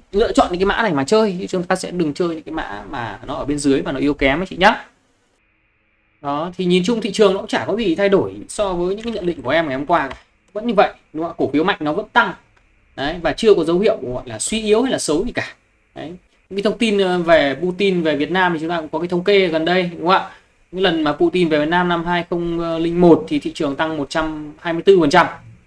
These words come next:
Đúng không ạ? Một trăm hai mươi tư phần trăm. Hai nghìn lẻ sáu tăng một trăm phẩy ba ba phần trăm. Đây. Đấy, hai nghìn mười bảy tăng ba mươi sáu phẩy mười một phần trăm.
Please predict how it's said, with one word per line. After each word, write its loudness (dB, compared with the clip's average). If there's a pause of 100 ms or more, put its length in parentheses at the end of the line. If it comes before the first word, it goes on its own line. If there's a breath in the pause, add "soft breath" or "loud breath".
(440)
Đúng 2
không -
ạ? 2
Một -16 (400)
trăm -4
hai -
mươi -4
tư 8
phần 2
trăm. 0 (460)
Hai 2
nghìn 0
lẻ 0
sáu 2
tăng -4 (300)
một -4
trăm 2 (100)
phẩy -12
ba -2 (140)
ba 4
phần -6
trăm. -2 (480)
Đây. -4 (600)
Đấy, -8
hai -2
nghìn 2
mười 4
bảy 0
tăng -4
ba 2
mươi 2
sáu 0
phẩy -4
mười -2
một -2
phần -6
trăm. 2